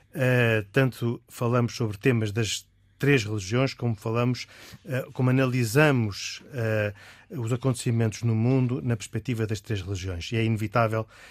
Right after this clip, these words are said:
eh, no programa de hoje, falarmos também sobre aquilo que está a acontecer no Afeganistão, ehm, porque, ehm, eh, não, não é, eh, não é de menos, eh, de menor importância,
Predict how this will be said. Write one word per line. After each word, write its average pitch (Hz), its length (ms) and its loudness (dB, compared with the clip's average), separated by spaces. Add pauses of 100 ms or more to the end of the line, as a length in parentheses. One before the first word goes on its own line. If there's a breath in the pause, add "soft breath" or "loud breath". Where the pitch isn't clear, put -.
(160 loud breath)
eh, 113 380 2
no 120 140 0
programa 113 360 0
de 107 60 -2
hoje, 120 180 0
falarmos 110 380 -2
também 110 420 0 (320 loud breath)
sobre 120 500 -2
aquilo 127 300 -2
que - 120 -10
está 120 160 0
a - 40 2
acontecer 110 420 -4
no 107 100 0
Afeganistão, 113 640 -4 (520 loud breath)
ehm, 117 640 2 (100)
porque, 117 640 -2
ehm, 107 680 0 (440 loud breath)
eh, 110 920 -4
não, 107 480 0 (400 loud breath)
não 110 300 0
é, 110 440 0
eh, 107 400 -2
não 113 140 0
é 117 80 2
de 101 140 -2
menos, 131 640 2
eh, 107 580 -2
de 101 120 -8
menor 113 260 4
importância, 113 680 -2